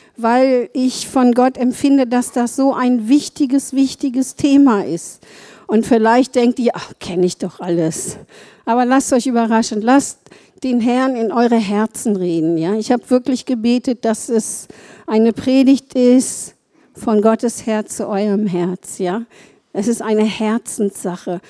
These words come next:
Und Dankbarkeit ist eine Herzenssache. Es ist eine Herzenshaltung.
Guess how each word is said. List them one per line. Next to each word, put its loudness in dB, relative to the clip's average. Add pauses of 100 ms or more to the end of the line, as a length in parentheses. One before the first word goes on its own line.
(200)
Und 0
Dankbarkeit 0
ist -12
eine 0
Herzenssache. -4
Es -4
ist -10
eine -2
Herzenshaltung. -6